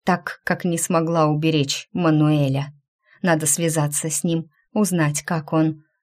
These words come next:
Шуалейда призвала зеркальце — и начала чертить руну вызова, но остановилась на половине.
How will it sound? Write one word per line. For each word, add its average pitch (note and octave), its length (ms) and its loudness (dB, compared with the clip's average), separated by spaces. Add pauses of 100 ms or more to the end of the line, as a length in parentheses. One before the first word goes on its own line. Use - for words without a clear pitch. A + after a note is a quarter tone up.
(260)
Шуалейда E3+ 520 2
призвала D#3 500 0
зеркальце — A3+ 640 0 (380)
и G3 100 0
начала A#3+ 420 4
чертить A#3 520 -2
руну G#3+ 320 2
вызова, D#3 540 0 (220)
но F3+ 160 2
остановилась E3 720 0
на D#3+ 120 -2
половине. D#3+ 680 0